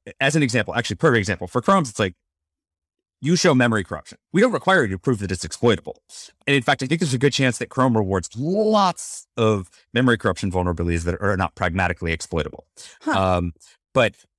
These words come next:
Speaker 1: it's like, this is the line. If you can demonstrate memory corruption, then, and that means that it, it just makes it easier 'cause you don't have to write an exploit or anything else
Speaker 2: Yeah.
Speaker 1: like that. You just have a simple proof of concept.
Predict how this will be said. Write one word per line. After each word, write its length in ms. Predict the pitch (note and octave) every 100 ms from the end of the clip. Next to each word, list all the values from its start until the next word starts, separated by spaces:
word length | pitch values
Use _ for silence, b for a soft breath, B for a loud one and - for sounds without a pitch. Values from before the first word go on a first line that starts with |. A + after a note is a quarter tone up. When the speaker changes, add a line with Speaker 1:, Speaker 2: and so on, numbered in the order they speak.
| _ _ -
Speaker 1:
it's 140 | A#2+
like, 180 | G2 -
this 160 | E2+ G2
is 80 |
the 80 | D3+
line. 340 | G3+ G3+ F#2 E2
If 100 | F#2
you 80 |
can 160 | E2+ E2+
demonstrate 440 | F#2 F2+ F#2+ C3+
memory 240 | C3+ B2+ A#2
corruption, 520 | F#2+ E2 - E2 E2+ _ _ _ -
then, 220 | F2 F2+ -
and 200 | G#2+ A2
that 200 | B2 B2
means 340 | A2 G#2 -
that 200 | - F#2 _ _ _ _
it, 180 | A2+ A2
it 80 | A2
just 140 | A2+
makes 180 | A#2 G#2+
it 80 | F#2+
easier 240 | G2 E2
'cause 120 | - A2+
you 40 |
don't 140 | B2 A#2
have 120 | B2+
to 80 | A#2
write 160 | F#2+ -
an 60 | C3+
exploit 340 | - C#3+ B2+
or 60 | G#2
anything 260 | G2+ F#2+
else 80 | F2+
Speaker 2:
Yeah. 100 | D2
Speaker 1:
like 80 | -
that. 400 | G3+ F3 A2 G#2 B B
You 80 | G#2+
just 200 | G2 G#2+
have 140 | A2 F#2+
a 120 | F2 -
simple 580 | - B2 A2 G2+ G2 - _
proof 180 | A#2+ G2+
of 80 | F#2
concept. 500 | F#2+ E2+ E2+ D#2+